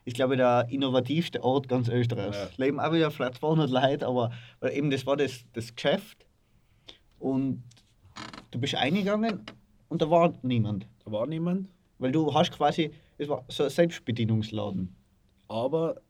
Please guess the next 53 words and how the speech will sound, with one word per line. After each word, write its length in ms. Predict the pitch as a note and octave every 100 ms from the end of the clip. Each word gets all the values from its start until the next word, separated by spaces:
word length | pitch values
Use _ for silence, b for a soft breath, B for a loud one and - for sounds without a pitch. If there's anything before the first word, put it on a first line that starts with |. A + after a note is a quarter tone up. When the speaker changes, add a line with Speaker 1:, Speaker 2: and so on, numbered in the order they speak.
| - -
Speaker 2:
mit 200 | C3 C3
die 80 | B2
besten, 680 | - D#3 E3+ - D3+ D3+
also 220 | - A2+ B2+
ich 140 | C#3 A#2+
glaub 180 | C3
mit 160 | C3 B2+
die 80 | B2+
regionalsten 840 | B2 A#2+ A2+ A2+ C3 - - B2+
und 240 | A#2+ A#2+
saisonalsten 680 | A2+ B2+ B2+ A#2 A2 A2+ A2+
Produkte, 540 | G#2+ A2+ A2 - G#2 G2
was 200 | G2 G#2
es 140 | F#2+
Speaker 1:
Ja, 360 | C3 A#2+ A2 - -
und 260 | C#3+ - -
von 180 | - D3+
allem 420 | - E3+ G3 F3+
vielleicht 320 | - D#3 D#3
so 300 | D#3+ C#3+ C3+ -
drei, 200 | C#3+ D#3
vier 160 | E3+
Produkte, 380 | - D3 E3 -
oder, 220 | D3 D3 - B
nein, 220 | - C#3 B2+
es 140 | B2
hat 220 | C3 B2+
immer 160 | D#3+ F3
viele 200 | G3 G#3
Produkte 340 | G3 E3 F#3 F3+
gegeben, 320 | D#3 D#3+ E3 B B B
aber 320 | A#2+ C3+ B2+
immer 180 | D#3+ F3
nur 320 | D#3+ D#3 D3+ D3+ -
zum 120 | C3
Beispiel 340 | C3+ C#3+ A#2 - _ _ _ _
eine 240 | A#2 A#2+ B2
Nudelsorte. 720 | A#2+ A2+ A2 G2+ G2+ - F#2+ -
Speaker 2:
Ja. 200 | G#2 F2 - _ _ _
Speaker 1:
Also 200 | - B2
es 120 | C#3+ C3
hat 140 | D#3+
jetzt 140 | D#3
nicht, 140 | D#3+ -
du 100 | -
hast 80 | D3
jetzt 120 | C#3+ D3
nicht 160 | -
ewig 220 | D3+ D#3
lang 220 | C#3+ C#3 C#3+
immer 300 | D#3 D#3+ C3+
überlegen 380 | A#2+ A#2+ A#2+ B2
müssen, 280 | A#2+ B2